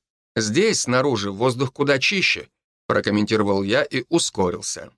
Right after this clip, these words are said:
Мельница хоть и располагалась недалеко от ворот, но уже спускались сумерки, и ночевать за пределами заставы, несмотря на чертовщину, творящуюся внутри, мне не слишком хотелось.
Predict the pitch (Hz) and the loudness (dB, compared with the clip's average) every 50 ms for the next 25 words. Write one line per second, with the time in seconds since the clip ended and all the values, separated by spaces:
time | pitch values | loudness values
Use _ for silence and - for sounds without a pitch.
0 | _ _ _ _ _ _ _ _ _ _ _ - - 113 139 151 151 156 156 135 | _ _ _ _ _ _ _ _ _ _ _ -6 -2 0 0 2 2 2 0 0
1 | - - 143 127 - 151 143 151 143 139 - - 160 165 170 165 160 120 107 104 | 0 -2 -2 0 0 0 0 2 0 0 0 0 2 2 2 2 2 2 2 0
2 | - 127 120 123 131 131 131 139 123 117 - 123 135 160 220 226 - - - - | 0 0 0 0 -2 0 0 0 0 2 2 0 0 2 2 2 0 -2 -6 -12
3 | - _ _ - 101 98 98 98 104 104 98 - 113 107 - - 123 110 101 98 | -18 _ _ -4 -2 0 0 0 0 -2 -2 0 -2 -2 0 0 0 0 0 0
4 | 95 - - 170 165 139 120 101 - 165 - - - - - 113 117 117 110 - | -2 -2 0 0 0 0 0 0 0 -2 -4 -4 -6 -8 -4 -2 0 0 0 0
5 | 143 147 165 156 120 117 135 131 147 147 147 151 147 143 143 131 120 139 139 135 | 0 2 0 0 0 -2 -2 -2 -2 0 2 2 4 4 2 2 2 0 0 0
6 | - - 208 208 175 117 110 107 101 - 113 110 107 120 120 113 110 - 131 - | 0 0 0 2 2 2 2 2 2 2 0 0 0 0 0 0 0 -2 -4 -2
7 | - - 110 104 - - 147 120 117 104 110 113 117 123 117 104 - - 117 107 | -2 0 0 2 2 0 0 0 -2 0 0 0 2 2 2 0 0 0 -2 -2
8 | - 120 117 123 117 - 123 110 95 90 - _ _ _ _ - 156 156 151 143 | -2 -2 -2 -2 -2 0 -2 -2 -2 -4 -8 _ _ _ _ -4 0 0 2 2
9 | 147 147 - 185 196 160 - - 110 101 - - 107 101 - - 98 71 - - | 0 0 0 0 -2 -2 -2 -2 -4 -6 -2 -2 -2 -2 0 -2 -4 -4 -4 -6
10 | - - - - | -10 -10 -10 -12